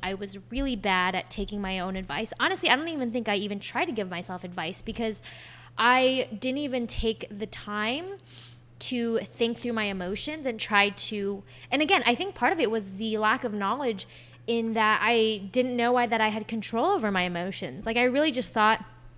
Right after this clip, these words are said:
that they come and go and you have to deal with them as they hit you. And it wasn't, so I, I don't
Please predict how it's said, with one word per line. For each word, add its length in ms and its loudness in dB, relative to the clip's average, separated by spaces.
that 160 4
they 100 2
come 240 0
and 160 0
go 280 2
and 200 -2
you 200 -2
have 280 4
to 120 2
deal 240 0
with 180 2
them 220 0
as 160 0
they 120 0
hit 380 0
you. 300 0
And 140 2
it 120 2
wasn't, 540 6
so 200 2
I, 260 6
I 40 4
don't 240 0